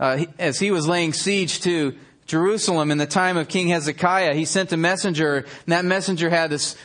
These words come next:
message that said, "Don't trust in God. He's not gonna deliver you.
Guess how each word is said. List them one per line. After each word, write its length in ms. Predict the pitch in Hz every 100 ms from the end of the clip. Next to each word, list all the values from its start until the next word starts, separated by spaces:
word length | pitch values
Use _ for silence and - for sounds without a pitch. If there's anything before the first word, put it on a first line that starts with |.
| 165
message 320 | 175 165 143
that 140 | 147
said, 420 | - 185 160 139 - - - -
"Don't 240 | 262 320 311
trust 400 | 254 214 - 185
in 180 | 156
God. 500 | 127 139 147 202 269 - - -
He's 240 | 427 370
not 220 | 262 208
gonna 200 | 208 190
deliver 440 | 165 175 175 165 165
you. 400 | 180 247 302